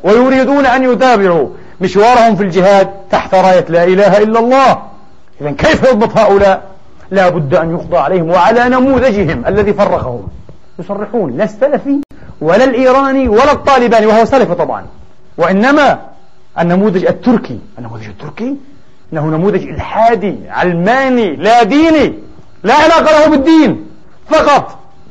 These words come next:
الناس المحكومون الذين يصطلون بنار هذا النموذج يقال إنهم مسلمون مساكين، وهم مسلمون، لكن النموذج نفسه عدو للإسلام من الألف إلى الياء، من الألف إلى الياء، هذا الذي يراد،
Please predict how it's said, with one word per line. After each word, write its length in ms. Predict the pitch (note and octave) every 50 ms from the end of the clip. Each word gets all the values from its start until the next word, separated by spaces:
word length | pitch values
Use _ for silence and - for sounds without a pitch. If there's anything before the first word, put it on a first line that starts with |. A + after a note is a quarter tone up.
| - - - - - -
الناس 420 | A3+ A#3 A#3+ C#4 D4 C#4+ A3 G3
المحكومون 800 | F#3+ A#3+ A#3+ A#3+ A#3+ - - - B3+ B3+ B3 C4+ D4+ D#4 C#4+ B3
الذين 400 | G#3+ A#3 A#3 A#3+ A#3+ C4 C4 C4
يصطلون 640 | B3+ G#3 - - B3 B3 C#4+ E4 E4 D4+ A#3 D3+ - - - - - - -
بنار 340 | D#3+ A3 A#3+ C#4+ D4+ C4+ A#3
هذا 220 | A3 B3+ B3+ B3
النموذج 520 | A#3+ A3+ A#3 A#3 B3+ C4+ C4 C4 B3 G3
يقال 280 | A#3 A#3+ - B3+ C4+ B3
إنهم 280 | A#3 A#3 A#3 G#3+ G#3+ G#3
مسلمون 440 | G3 - - G3+ G3+ G#3 G3+ F#3
مساكين، 360 | F3 F3 - E3+ D3+ B2+ F#3 G3+
وهم 240 | A#3 C4 D4 D4+
مسلمون، 540 | D4+ A#3+ - C#4 C4 C4+ D#4+ F4 D#4+ A#3+ G3 - - - - - - - - - - -
لكن 200 | - - F3+ F3
النموذج 480 | G3 G3 F#3+ G3+ A#3+ C4 B3+ G#3+ F#3+
نفسه 360 | A3+ B3+ - - - G#3+ G#3
عدو 400 | E3+ E3 G3 G3+ B3+ B3+ A#3 A3+
للإسلام 440 | G#3+ G3 F#3+ F#3 F#3+ - A3+ A#3+ A#3
من 80 | A3 G#3
الألف 460 | G3+ G3+ F#3+ A#3 C4+ A#3+ - - F#3+
إلى 100 | G#3 G#3
الياء، 440 | G3 F#3+ G3+ G#3+ A#3 A#3 - - - - - - - - - - - - - - - -
من 80 | - F#3+
الألف 520 | G3 F#3+ G3+ - C4+ D4+ D#4+ D#4 B3+ - - - - - - - -
إلى 160 | G#3 G#3+ A3
الياء، 440 | G#3+ G#3+ A3+ B3+ C4 B3 G#3 - - -
هذا 240 | F3+ A3+ A#3 G3+
الذي 240 | G3 F3+ E3+ E3 D3
يراد، 300 | D3 C3 A#2+ A2+ G#2+ G2+